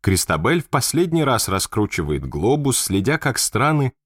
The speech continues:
сливаются в разноцветную массу, в которой господствует раскинувшаяся розовым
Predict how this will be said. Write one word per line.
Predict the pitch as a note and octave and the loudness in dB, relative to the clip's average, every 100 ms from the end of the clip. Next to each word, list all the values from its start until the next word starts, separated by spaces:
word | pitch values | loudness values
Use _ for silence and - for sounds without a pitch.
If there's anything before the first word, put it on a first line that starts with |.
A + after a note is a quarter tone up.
| - | -4
сливаются | - B2 A#2 G#2+ C#3 C3 - | 0 2 2 2 2 0 0
в | A2 | 0
разноцветную | A2 G#2+ G2+ - A2+ B2+ - B2 | 2 2 0 0 -2 -2 0 2
массу, | A#2 B2+ C#3+ - - D2 - | 2 2 2 0 -2 -6 -8
в | - | -8
которой | - E2 F2 D#2+ | -4 -2 0 0
господствует | D2 D2 - G2+ C#3+ - - C3 A#2+ | 0 -2 -2 -2 -2 -2 -2 -2 0
раскинувшаяся | F#2 - - G#2 E2 - D2+ - C#2+ | 0 -2 0 0 -2 -4 -6 -4 -2
розовым | E2+ A2+ A2+ A2 G#2+ | 0 2 2 0 0